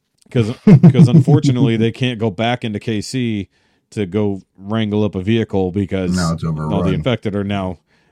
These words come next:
Speaker 1: yeah, now all the infected are up and, up and doing their thing. So what I found funny is that the infected had no problem coming up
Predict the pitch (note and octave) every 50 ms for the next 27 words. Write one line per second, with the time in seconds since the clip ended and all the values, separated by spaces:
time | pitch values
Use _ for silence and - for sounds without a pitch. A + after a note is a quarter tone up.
0 | _ - G2+ F2+ E2+ E2 E2+ F#2+ G2 G2+ G2 F#2+ F#2+ F#2 F2+ F2+ A#2 G#2+ - -
1 | F#2 F#2 F#2 F2+ - - F#2 F2+ F#2 _ - G2+ F2+ E2+ - F#2 F2+ F2+ F2 F#2
2 | F2+ F2 F2 E2+ F2 E2+ D#2+ - - - F#2 F2 E2+ E2+ E2 D#2+ C#2 _ _ _
3 | _ _ _ _ _ _ _ _ _ _ - - G#2 F#2+ F2+ F2+ F2 - - C3+
4 | C#3 E3+ A3+ A3 - C4+ G3+ C#3 - D#3 C#3+ C3+ C3 B2+ A#2+ A2 G2+ A2+ A2+ G#2
5 | - A2+ A2 G#2+ - E3 - - C3+ C3+ A#2+ A2 A2+ B2 B2+ - _ - B2 B2
6 | B2 A#2+ A#2+ G2+ F#2+ F#2 - - A#2 A2 A2 G2+ G#2 G#2+ A2 -